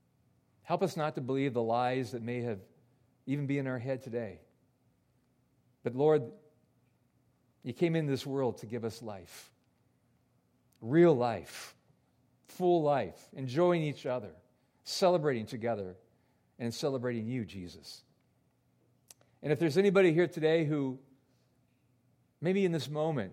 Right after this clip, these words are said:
realizes that they've seen you all wrong, they, they got you wrong, help them to understand who you really are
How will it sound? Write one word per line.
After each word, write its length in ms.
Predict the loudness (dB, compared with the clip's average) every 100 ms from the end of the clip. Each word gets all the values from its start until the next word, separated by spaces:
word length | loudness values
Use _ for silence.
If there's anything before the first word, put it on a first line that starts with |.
| -4
realizes 600 | -2 0 0 -2 -8 -6
that 280 | -6 -6 -8
they've 200 | -8 -6
seen 280 | -8 -6 -4
you 160 | -2
all 160 | 0 0
wrong, 400 | -2 -4 -6 -10 -20 _ -14
they, 120 | -12
they 140 | -10 -10
got 260 | -10 -10
you 80 | -8
wrong, 300 | -8 -10 -14 -20 _ _ _ _ _ _ _ _ _ _
help 160 | -4 -2
them 160 | 0
to 80 | 0
understand 680 | 0 -4 -8 -6 -6 -6 -10 -18 _ _ _
who 140 | -4
you 180 | -2 -2
really 320 | -2 -2 -2
are 380 | -2 -4 -6 -12